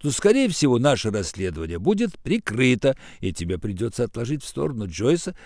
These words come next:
и снова заниматься эскортом Виталика Симонова». Сергей наклонил голову, задумчиво посмотрел на книгу, которую держал в руке.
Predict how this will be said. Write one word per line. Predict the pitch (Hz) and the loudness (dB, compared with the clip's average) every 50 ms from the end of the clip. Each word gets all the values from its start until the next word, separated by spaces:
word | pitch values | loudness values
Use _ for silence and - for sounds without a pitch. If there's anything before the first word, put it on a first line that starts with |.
| - - - | -20 -10 -8
и | 247 | -8
снова | 226 - - 285 269 254 | -8 -4 -2 0 0 0
заниматься | 214 139 139 117 117 120 160 196 180 - - - | 0 0 0 0 0 0 0 -2 -2 -4 -6 -6
эскортом | 104 - - - 135 147 147 156 147 117 | -6 -6 -2 0 0 0 0 -2 -4 -4
Виталика | 95 85 78 95 120 135 143 - - | -4 -6 -4 -6 -6 -6 -6 -8 -12
Симонова». | - - - 107 131 139 139 - - - - - - - - - - - - - _ _ - - - - _ - - - - - - _ _ _ - _ - _ _ - _ _ _ _ _ - | -10 -10 -8 -8 -8 -8 -10 -10 -12 -14 -18 -20 -20 -20 -20 -20 -20 -20 -20 -20 _ _ -20 -20 -20 -20 _ -20 -20 -20 -20 -20 -20 _ _ _ -20 _ -20 _ _ -20 _ _ _ _ _ -20
Сергей | - - 101 104 104 117 175 240 254 | -6 0 0 0 2 2 0 0 2
наклонил | 262 - - - 110 110 131 170 170 | 0 0 -2 0 0 0 0 0 0
голову, | 123 101 123 127 135 147 156 160 156 160 - - - _ _ _ _ _ - | 0 2 2 2 2 0 -2 -4 -6 -8 -10 -16 -20 _ _ _ _ _ -4
задумчиво | 113 127 160 170 220 240 226 - - 175 139 | 2 2 2 2 2 0 -2 -2 -2 -2 0
посмотрел | - - - - 117 113 104 107 123 117 113 | -2 -2 -4 -2 -2 -2 -2 0 -2 0 0
на | 120 120 | -2 -4
книгу, | - - 104 120 127 139 151 | -4 -4 -4 -2 -2 -2 -4
которую | 147 156 147 147 165 156 156 156 | -4 -6 -6 -6 -4 -4 -4 -4
держал | 143 147 147 139 139 147 147 143 135 | -6 -6 -8 -6 -6 -6 -6 -6 -6
в | 123 131 | -8 -10
руке. | 131 131 - - 120 127 131 | -10 -10 -8 -6 -6 -6 -6